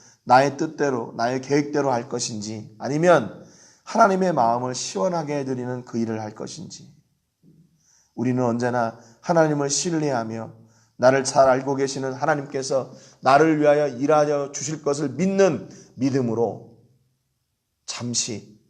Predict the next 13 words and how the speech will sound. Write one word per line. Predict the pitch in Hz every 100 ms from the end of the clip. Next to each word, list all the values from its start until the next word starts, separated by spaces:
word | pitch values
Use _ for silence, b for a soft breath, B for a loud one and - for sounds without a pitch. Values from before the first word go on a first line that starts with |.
| _ _
그 | - 147
자리에서 | 156 143 139 143 127
멈추게 | 120 120 - 120
하시고 | 110 107 - - - _ _ _ _ _ _
그 | - 131
자리에서 | 127 123 117 127 113
하나님께 | - 190 175 156 147 151 151 - - _
돌아가며 | - 127 117 101 101 113 - _ _ _ _
하나님을 | 131 123 113 110 113
기대하고 | 113 120 110 110 127 113 b b b b
하나님을 | - 165 156 147 139
바라는 | 143 127 127 131 131
믿음이 | 117 120 135 120